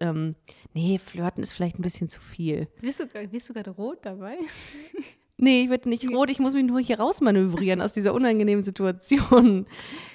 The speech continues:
Speaker 1: Ähm, ich fand, ähm, nee, ich finde, dass, äh, seid Madeleine und du euch, glaub ich, sehr ähnlich. Ihr habt so eine g-, grundlegende Flirtiness.
Speaker 2: Mm.
Speaker 1: So, ähm, ich glaube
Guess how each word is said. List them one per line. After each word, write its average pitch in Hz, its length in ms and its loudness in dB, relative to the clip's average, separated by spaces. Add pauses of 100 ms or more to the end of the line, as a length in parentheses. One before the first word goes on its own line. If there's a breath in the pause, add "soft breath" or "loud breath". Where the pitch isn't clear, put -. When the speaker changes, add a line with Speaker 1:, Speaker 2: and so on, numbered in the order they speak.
(120)
Speaker 1:
Ähm, 220 380 6 (140)
ich - 140 -8
fand, 330 540 -2 (280)
ähm, 233 720 0
nee, 254 140 2
ich - 180 -6
finde, 302 440 -2 (140)
dass, - 340 -8 (200)
äh, 208 300 0
seid 214 300 -4 (360)
Madeleine 208 460 -4
und 208 140 -2
du 220 240 -6
euch, 196 180 -4
glaub 190 160 -4
ich, 185 140 -8
sehr 190 160 -2
ähnlich. 220 280 -4
Ihr 202 120 -8
habt 208 120 -10
so 220 100 -2
eine 202 160 2
g-, - 200 -14
grundlegende 214 840 0 (260)
Flirtiness. 180 840 0 (180 loud breath)
Speaker 2:
Mm. 233 300 0 (180 loud breath)
Speaker 1:
So, 160 460 -2 (100)
ähm, 180 320 2
ich - 140 -12
glaube 208 400 2